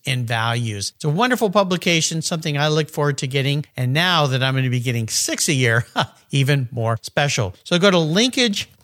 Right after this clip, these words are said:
mag dot com. Again, use the code renew six or renew twelve to get that special deal. Do it before December thirty-first, twenty twenty-two,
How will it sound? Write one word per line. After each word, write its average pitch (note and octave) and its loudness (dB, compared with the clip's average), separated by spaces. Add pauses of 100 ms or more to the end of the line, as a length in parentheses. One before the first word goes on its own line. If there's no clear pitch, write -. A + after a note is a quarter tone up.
(140)
mag E3 2
dot E3 0
com. D#3+ 2
Again, D#3 0 (280)
use B3+ 2
the A3 -2
code C#3 2
renew C#3+ 2
six - -2
or C3 2
renew B2+ 0
twelve F#3+ 0
to C#3+ -6
get B2+ -2
that A#2 -4
special E3+ -2
deal. A3+ 0 (320)
Do B3 0
it E4 -4
before F3+ 2
December D3 -2
thirty-first, C#3+ -2
twenty D4+ -8
twenty-two, F#3 -6